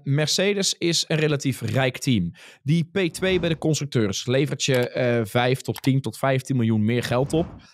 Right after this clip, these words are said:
Eh, maar ja, je mag natuurlijk niet alles in je auto steken, want budgetplafond. Is, eh, voor Mercedes dit dan nou een vloek of een zegen? Wetende dat de W vijftien misschien wel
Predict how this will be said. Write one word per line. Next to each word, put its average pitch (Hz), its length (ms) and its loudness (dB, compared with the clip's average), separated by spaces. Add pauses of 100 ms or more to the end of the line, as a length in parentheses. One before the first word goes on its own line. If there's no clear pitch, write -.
Eh, 113 300 0
maar 120 160 2
ja, 104 60 0
je 107 160 2
mag 120 160 0
natuurlijk 113 340 0
niet 120 120 -2
alles 110 240 0
in 107 60 2
je 101 60 2
auto 127 260 2
steken, 123 420 0
want 107 320 -2
budgetplafond. 147 720 0 (300)
Is, - 400 -2
eh, 185 260 0
voor 175 180 -2
Mercedes 170 540 2
dit 156 160 -2
dan 151 140 0
nou 139 340 0
een 110 200 2
vloek - 360 -2
of 196 100 -2
een 190 120 2
zegen? 156 460 0
Wetende 123 440 2
dat 113 300 -2
de 123 100 -2
W 120 160 2
vijftien 120 440 0
misschien 151 380 0
wel 143 400 0